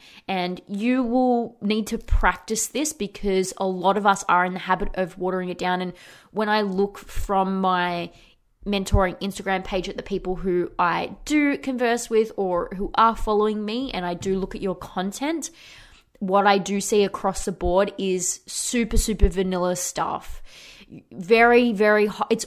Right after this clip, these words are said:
always high level motivational stuff. High level motivational stuff is fine, but we need to go deeper than that more. So we can do just a quote about, you know, fucking seize the Monday or, you know,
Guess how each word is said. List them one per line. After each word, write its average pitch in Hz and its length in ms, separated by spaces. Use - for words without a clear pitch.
always 233 540
high 202 280
level 202 260
motivational 180 720
stuff. - 540
High 285 300
level 359 240
motivational 262 580
stuff 196 300
is 175 160
fine, 262 500
but - 320
we 208 160
need 226 320
to 226 80
go 196 160
deeper 196 340
than 185 200
that 175 240
more. 190 640
So 220 160
we 220 140
can 285 400
do 285 120
just 240 240
a 220 60
quote 214 400
about, 185 480
you 190 80
know, 180 260
fucking 190 580
seize 311 440
the 311 60
Monday 269 680
or, 196 380
you 233 160
know, 233 340